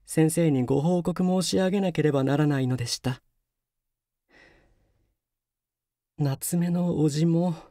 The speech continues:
気の毒でございます。一人きりの子供が恐ろしい殺人犯人として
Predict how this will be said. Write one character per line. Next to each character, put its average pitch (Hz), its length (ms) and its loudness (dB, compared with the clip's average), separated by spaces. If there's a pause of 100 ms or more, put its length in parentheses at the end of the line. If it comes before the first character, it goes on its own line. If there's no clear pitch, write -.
(500)
気 - 180 -4
の 127 160 0
毒 151 200 -4
で 151 100 -2
ご 135 120 -2
ざ 143 160 -2
い 147 60 -4
ま 165 100 -4
す。 160 300 -4 (1200)
一 - 280 -2
人 120 120 -4
き - 200 -8
り 127 100 -4
の 107 160 -6
子 104 180 -8
供 127 260 -4
が 143 260 -8 (640)
恐 135 300 -4
ろ 160 100 0
し 160 320 0
い 135 40 -6
殺 151 280 -4
人 202 300 0
犯 208 260 -2
人 165 220 2
と 160 100 -2
し - 140 -8
て - 260 -4